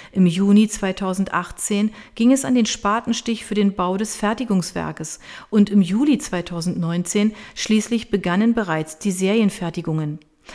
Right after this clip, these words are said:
Wobei die Maschinen und Anlagen in dem Neubau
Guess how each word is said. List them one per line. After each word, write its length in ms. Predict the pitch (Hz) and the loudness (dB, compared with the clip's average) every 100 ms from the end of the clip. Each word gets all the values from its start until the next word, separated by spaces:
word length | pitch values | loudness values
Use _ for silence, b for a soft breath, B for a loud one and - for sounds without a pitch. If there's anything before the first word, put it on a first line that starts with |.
| B - | B -4
Wobei 240 | 196 196 | 0 4
die 80 | 214 | 6
Maschinen 540 | 214 220 - 254 269 | 4 4 0 2 4
und 160 | 175 165 | 2 0
Anlagen 520 | 170 214 196 160 160 | 0 2 2 0 -4
in 120 | 160 | -2
dem 160 | 170 170 | -2 -2
Neubau 500 | 165 175 180 190 202 | -2 -2 -2 -2 -2